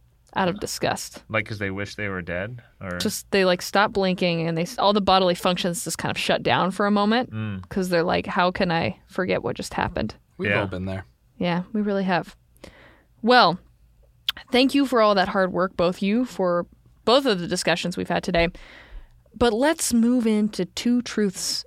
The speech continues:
Speaker 1: and a Lie.
Speaker 3: Oh, my favorite.
Speaker 1: Ooh. And just a quick reminder here for our audience, this is just taking the classic game of Two Truths and a Lie with a slight spin to it.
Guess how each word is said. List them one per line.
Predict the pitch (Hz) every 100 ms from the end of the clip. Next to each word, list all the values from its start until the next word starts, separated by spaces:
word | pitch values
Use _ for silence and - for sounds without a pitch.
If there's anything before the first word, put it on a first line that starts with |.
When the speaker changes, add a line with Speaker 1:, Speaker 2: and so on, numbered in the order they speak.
| -
Speaker 1:
and | 185 180
a |
Lie. | 165 139 - - 98
Speaker 3:
Oh, | 92
my | 85 80
favorite. | - 82 85 85
Speaker 1:
Ooh. | 185 208 202 180 - _ - - - _ -
And | 262
just | 269 330
a | 285
quick | - 240 214
reminder | 202 180 175 170 170
here | 175 165
for | 170 190
our | 175
audience, | 294 330 311 - - - _ -
this | 190 185
is | 185
just | - - 175 - -
taking | 185 180 185
the | 170
classic | - 185 185 180
game | - 190 196
of | 170 -
Two | 226
Truths | 214 214 202
and | 180
a | 160
Lie | 175 254
with | 240
a | 190
slight | - 180 165
spin | - - 214 254
to | 277 311
it. | 330 -